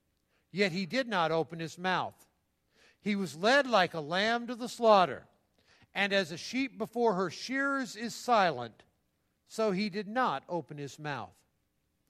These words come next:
By oppression and judgment he was taken away. And who can speak of his descendants? For he was cut off from the land of the living." "For the transgression of my people he was stricken.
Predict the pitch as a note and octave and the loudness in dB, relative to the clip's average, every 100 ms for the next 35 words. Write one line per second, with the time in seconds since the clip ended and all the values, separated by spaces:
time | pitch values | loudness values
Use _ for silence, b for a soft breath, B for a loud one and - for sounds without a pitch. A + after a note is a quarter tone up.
0 | B B B C#3+ G3+ G3 F#3+ - C#4 C#4 | B B B 4 8 8 6 6 6 6
1 | - G#3 F3+ E3+ D3+ C4+ G3 D#3+ E3 C3+ | 2 -10 -10 -8 0 0 0 -4 -8 -4
2 | G#3 F#3+ - - F#3 G3+ G3+ G#3+ C4 A#3 | -4 -6 -8 -4 -4 -2 -2 2 4 4
3 | B2 A2 _ b b C4+ B3 A#3+ F4 F4 | 0 -8 _ b b 2 4 6 4 2
4 | D4 - - F4 - F#3+ G3+ A#3 - E3+ | -6 -4 0 0 0 -2 -2 -4 -8 -6
5 | C4+ C4+ A#3 C#3+ - - _ b b - | -2 0 -2 -6 -10 -20 _ b b 4
6 | C#4 B3+ B3 A3+ A3 - C4+ D#4 - B3+ | 8 8 6 4 -4 2 6 6 6 8
7 | D4 F#3 F#3+ - A3+ G#3+ G3 A3 A3 A3+ | 10 10 6 0 -2 0 2 4 4 2
8 | A3+ A3 A3 A3+ G3+ C3 F#2+ _ b b | 0 0 4 4 4 0 -8 _ b b
9 | b B3+ A#3 G#3 - A3 G#3 D#3 A3+ C#4 | b 2 4 2 -2 -2 -2 -2 6 6
10 | C#4 C4+ C#4 B3+ B3+ A#3+ A#3 C4 B3+ - | 6 0 -2 0 4 2 2 -2 -2 -4
11 | C3 B2+ F#3 F3 - - G#3 G3 D3+ | -10 -6 -6 -6 -8 -6 -2 -2 -2